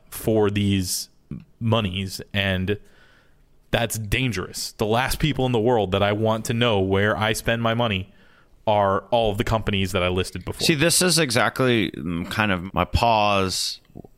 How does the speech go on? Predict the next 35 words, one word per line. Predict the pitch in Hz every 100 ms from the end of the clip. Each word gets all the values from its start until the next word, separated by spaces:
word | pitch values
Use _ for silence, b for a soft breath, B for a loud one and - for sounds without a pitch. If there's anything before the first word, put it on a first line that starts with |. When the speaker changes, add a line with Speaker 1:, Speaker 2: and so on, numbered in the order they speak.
| - -
Speaker 2:
or | 98 90 85 - - - -
I | 104
guess | 139 -
it's, | 147 - -
uh, | 117 110 98 -
I'm | 117
feeling | - 131 127 117 110 101 - _ _ b b b b _
like | - 104 92
I | 82
really | 85 101 123 123 120 110
am, | 101 92 -
am | 92
pumped | - 143 147 -
for | 151
this, | 143 143 - - - - _
but | - 87 107
also | 110 101 113 104 98 95
kind | - 104
of | 98
apprehensive | 92 90 87 101 - 82 -
about | - 55 -
it | 52
at | -
the | 71
same | - 71
time. | - 90 65 - _ _ B B B B B -
You | 95
know, | 92
Speaker 1:
Yes. | 110
Speaker 2:
because, | 113 107 101 - -
yeah, | - 127 123 82
like | 90 87
you're | - 87
saying, | 147 139 90 65
if | 85 90 -